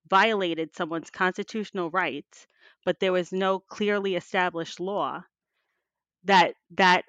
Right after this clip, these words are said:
officer or that, uh, corrections officer or government official could not be held accountable civilly. So this has nothing to do with criminal charges, but we all know that most of the time these government officials don't face criminal charges.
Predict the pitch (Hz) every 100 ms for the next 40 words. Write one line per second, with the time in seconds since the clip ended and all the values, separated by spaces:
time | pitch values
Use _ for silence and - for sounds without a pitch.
0 | - 196 185 190 - 190 180 175 - 147
1 | 147 156 151 139 - 165 147 143 - 170
2 | - 185 165 160 160 170 165 156 - 170
3 | 208 208 202 190 175 196 180 151 143 -
4 | _ _ 202 160 190 185 - 180 180 175
5 | 170 - 180 175 180 - 147 143 139 -
6 | _ - 180 147 127 135 - _ _ _
7 | - 208 247 269 233 233 208 214 196 196
8 | 190 175 156 - 180 180 233 - 269 269
9 | 302 311 - - 165 196 196 190 190 185
10 | 185 170 175 190 190 185 180 - 185 170
11 | 170 170 _ _ _ _ 175 180 185 175
12 | 180 165 - 175 175 156 - 165 - _
13 | _ _ 175 175 170 - - 180 170 151
14 | - 139 131 107 -